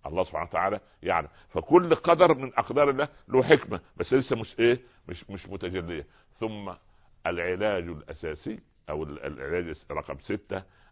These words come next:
أن كل مصيبة لا تخلو من نعمة لا يعرفها إلا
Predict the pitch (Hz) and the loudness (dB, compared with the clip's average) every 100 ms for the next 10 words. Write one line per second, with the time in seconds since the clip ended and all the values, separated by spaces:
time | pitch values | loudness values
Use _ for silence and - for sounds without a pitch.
0 | - 85 85 - 104 90 82 82 92 85 | -16 -10 -10 -6 -6 -6 -8 -10 -10 -8
1 | 78 - 73 69 _ _ _ _ 73 85 | -8 -8 -12 -14 _ _ _ _ -8 -6
2 | 82 98 - 82 80 76 - _ _ _ | -2 -4 -4 -8 -8 -10 -14 _ _ _
3 | 76 80 82 113 107 98 82 85 76 78 | -12 -10 -8 -8 -8 -10 -10 -10 -10 -16
4 | - 80 98 95 82 90 95 82 80 76 | -14 -6 -2 -2 -2 -4 -6 -6 -4 -6
5 | 78 _ - - 90 85 82 78 | -8 _ -20 -14 -12 -6 -4 -4